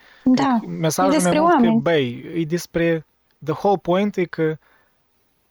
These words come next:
Speaker 2: patru oameni s-au adunat și erau împreună și râdeau și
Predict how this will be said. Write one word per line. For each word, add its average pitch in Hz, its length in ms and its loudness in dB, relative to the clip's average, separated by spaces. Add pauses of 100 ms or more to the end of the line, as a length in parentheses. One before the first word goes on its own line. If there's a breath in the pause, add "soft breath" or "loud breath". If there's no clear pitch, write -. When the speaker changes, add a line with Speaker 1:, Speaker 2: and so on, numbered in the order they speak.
(160)
Speaker 2:
patru 165 320 0
oameni 151 320 2
s-au 135 320 -4
adunat 143 420 -2
și - 180 -10
erau 156 420 -2
împreună 151 480 0
și 147 200 -6
râdeau 147 480 -2
și - 220 -10